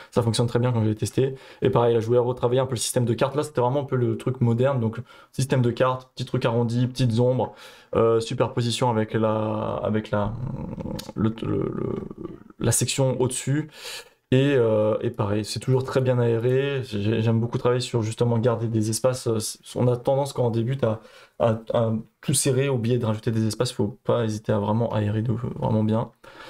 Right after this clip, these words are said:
Euh, la plupart du temps, il y a forcément des cas où des fois on veut que ce soit plus compact, notamment dans les interfaces utilisateurs ou quoi, mais, euh, là, euh, non. Et à la fin, un petit sou-, un, un système un peu de, de, de témoignage avec, euh, voilà,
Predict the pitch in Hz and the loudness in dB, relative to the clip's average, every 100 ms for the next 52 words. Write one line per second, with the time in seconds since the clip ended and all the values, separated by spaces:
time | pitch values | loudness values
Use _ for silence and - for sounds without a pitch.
0 | - - _ - 113 107 107 110 - 131 | -18 -18 _ 0 2 2 2 0 0 2
1 | 135 123 123 117 104 104 - 117 110 107 | 2 2 0 0 -2 -6 -2 0 0 2
2 | 120 113 107 101 117 107 107 - 113 110 | 0 0 0 0 0 0 -2 -2 -4 -4
3 | - 110 117 - - 110 113 110 113 110 | -2 0 -2 -2 -2 -2 0 0 2 2
4 | 104 123 101 - 107 - 113 110 113 110 | 2 0 -2 -4 -6 -2 -2 0 0 -2
5 | 123 120 123 123 - - - - - 120 | 0 2 2 0 -8 -20 -20 -16 -2 2
6 | 98 104 113 123 110 104 110 - - _ | 2 4 4 4 2 2 0 -2 -6 _
7 | _ - _ _ _ _ _ - 160 127 | _ -20 _ _ _ _ _ 2 6 6
8 | 110 123 131 143 127 117 120 - - 120 | 4 2 2 2 -2 -4 -4 -6 -2 0
9 | 107 110 - 110 - 120 139 127 107 135 | 2 0 0 0 0 0 2 2 2 0
10 | 117 104 101 - - - - - - - | 2 2 0 -4 -18 -18 -16 -16 -8 0
11 | 107 101 98 104 - - - 113 - 127 | 4 4 4 2 -2 -4 0 0 2 2
12 | 113 104 110 117 98 98 101 107 104 101 | 2 2 0 0 -2 -2 -2 -4 -2 0
13 | 101 | -2